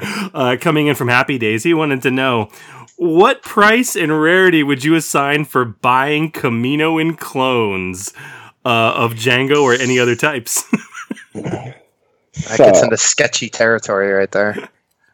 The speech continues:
Speaker 3: It, it does. That's a really interesting question. Um, we, uh, wouldn't really think it's appropriate to include prices for buying sentient living beings.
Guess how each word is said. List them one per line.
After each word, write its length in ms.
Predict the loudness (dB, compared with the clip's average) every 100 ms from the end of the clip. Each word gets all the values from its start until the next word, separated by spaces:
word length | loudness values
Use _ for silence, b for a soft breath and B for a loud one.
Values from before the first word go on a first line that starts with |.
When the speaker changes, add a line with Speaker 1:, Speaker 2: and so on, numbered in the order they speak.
| 2
Speaker 3:
It, 320 | 6 6 4
it 180 | 2 6
does. 280 | 6 6 4
That's 200 | -4 -2
a 20 |
really 120 | 0
interesting 280 | 0 0 -2
question. 560 | 0 0 0 -4 -6 -12 _
Um, 580 | 2 4 4 2 -2 -6 _ _ _
we, 880 | -6 2 4 6 6 4 2 -4 -10 _ _ _ _ _ _ _ _ _ _ 2
uh, 520 | 6 8 6 4 0 -6 -12 -20 _ _ _ _ _ _ _ -16
wouldn't 340 | -2 2 4
really 140 | 6 6
think 100 | 6
it's 80 | 2
appropriate 540 | 0 0 2 0 -4
to 100 | -4
include 560 | -8 2 4 4 2 -8 _
prices 800 | 0 6 6 4 -6 -6 -6 -6
for 320 | -6 0 0
buying 760 | 0 2 2 4 2 0 -2 -6 _ _ _
sentient 720 | _ -6 0 0 2 0 0 0
living 340 | 2 4 2
beings. 580 | 2 4 4 4 0